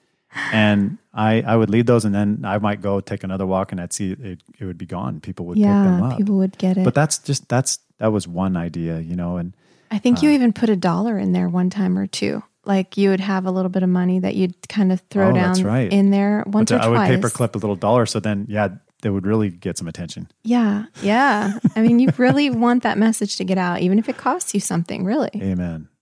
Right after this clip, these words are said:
Speaker 2: Hey.
Speaker 1: Yo, well, what David said, "I won't offer the Lord anything that costs me nothing."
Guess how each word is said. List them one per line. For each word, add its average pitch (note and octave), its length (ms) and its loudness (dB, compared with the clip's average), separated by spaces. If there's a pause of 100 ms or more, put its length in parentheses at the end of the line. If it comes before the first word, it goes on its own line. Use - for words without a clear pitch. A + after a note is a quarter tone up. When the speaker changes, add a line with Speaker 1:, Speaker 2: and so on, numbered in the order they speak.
Speaker 2:
Hey. A#3 380 -2 (120)
Speaker 1:
Yo, A#2+ 180 4
well, B2+ 180 4
what A#2+ 260 0
David A2+ 260 2
said, G2+ 140 0
"I G2 80 2
won't G2+ 300 0
offer G2 340 -4
the F#2 80 -2
Lord F2+ 240 -2
anything F#2+ 340 -6
that F2 120 -12
costs - 260 -8
me F2 60 -10
nothing." E2+ 360 -12